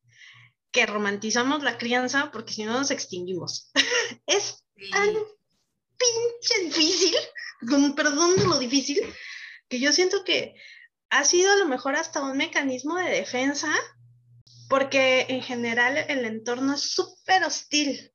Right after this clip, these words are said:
Speaker 1: para la crianza. Y además hay como un montón de factores que se nos van sumando, como un Tetris, y te hacen que sea aún más complicada. Entonces, yo siento que también por ahí va el asunto de la romantizada,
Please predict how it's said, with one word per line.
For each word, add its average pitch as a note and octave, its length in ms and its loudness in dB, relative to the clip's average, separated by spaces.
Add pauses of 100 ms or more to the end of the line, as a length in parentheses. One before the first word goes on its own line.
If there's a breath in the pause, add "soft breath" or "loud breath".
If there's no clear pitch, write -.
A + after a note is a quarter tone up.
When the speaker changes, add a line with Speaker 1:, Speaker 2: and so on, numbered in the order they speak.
(100)
Speaker 1:
para A3 180 -4
la G#3 220 -4
crianza. C#4 680 0 (400 loud breath)
Y C4+ 120 0
además C4+ 760 0
hay A3 140 -2
como A3 320 -4
un A3+ 80 -2
montón B3 340 -2
de B3 80 -4
factores A#3 640 -4
que A3+ 100 -4
se A3 120 -8
nos G3+ 180 -4
van G#3+ 180 0
sumando, B3 760 0 (120)
como G#3+ 160 -4
un A#3+ 140 -2
Tetris, B3+ 680 -2 (260)
y A3+ 120 -4
te A3+ 80 2
hacen B3 520 -2
que A3 100 -8
sea A#3 180 0
aún A3+ 360 -2
más C#4+ 180 -2
complicada. D#4 440 0
Entonces, B3 460 -4 (360 loud breath)
yo C#4+ 120 0
siento F#4 220 2
que - 80 -6
también G#3+ 280 -4
por A#3+ 160 -2
ahí A3 140 2
va A3 100 2
el G#3+ 80 0
asunto A3+ 380 -4
de A3+ 60 -8
la G#3 120 -6
romantizada, G3+ 760 -2